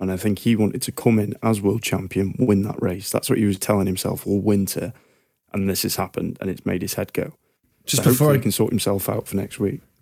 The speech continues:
Speaker 2: Just before I go to you, Sam, on the Max Verstappen's head was not in the right place. The F I A did put out a rather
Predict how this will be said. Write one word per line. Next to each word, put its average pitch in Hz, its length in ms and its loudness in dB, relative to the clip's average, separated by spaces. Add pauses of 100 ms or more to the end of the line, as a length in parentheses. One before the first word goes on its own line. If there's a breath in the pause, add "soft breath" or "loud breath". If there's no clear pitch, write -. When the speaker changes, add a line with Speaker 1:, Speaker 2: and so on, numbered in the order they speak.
(120)
Speaker 2:
Just 120 160 2
before 123 240 4
I 123 40 6
go 127 180 4
to 123 120 -2
you, 87 80 2
Sam, 71 420 -2
on 127 200 4
the 127 120 8
Max 120 360 4
Verstappen's 107 560 4
head 120 460 2
was 87 200 2
not 78 160 2
in 80 60 2
the 80 80 2
right 71 220 0
place. 67 420 -6 (1000 loud breath)
The 170 140 4
F 202 200 6
I 151 140 6
A 131 220 6
did 120 380 4
put 131 220 6
out 120 240 4
a 120 80 6
rather 113 800 6